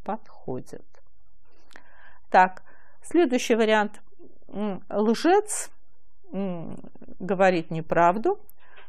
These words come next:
Рыцарь говорит: «Ровно один из нас лжец». А здесь два лжеца.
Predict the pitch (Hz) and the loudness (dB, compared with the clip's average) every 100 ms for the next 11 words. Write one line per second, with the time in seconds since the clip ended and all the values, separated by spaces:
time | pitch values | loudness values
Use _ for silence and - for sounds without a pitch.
0 | - 220 294 339 - - 160 - - - | 2 6 10 10 8 0 -2 -2 -6 -2
1 | 196 220 226 190 220 370 381 359 - 190 | 6 8 8 6 8 10 8 6 4 4
2 | 156 196 220 214 190 185 - 170 165 143 | 6 4 2 0 2 2 2 -2 2 0
3 | - - 202 214 - 240 269 - - - | 0 4 6 6 4 4 4 0 -8 -10
4 | - - - - 143 202 226 160 - 123 | -10 -10 -8 -8 0 6 8 6 0 -8
5 | - - 147 - | -8 -4 -2 -2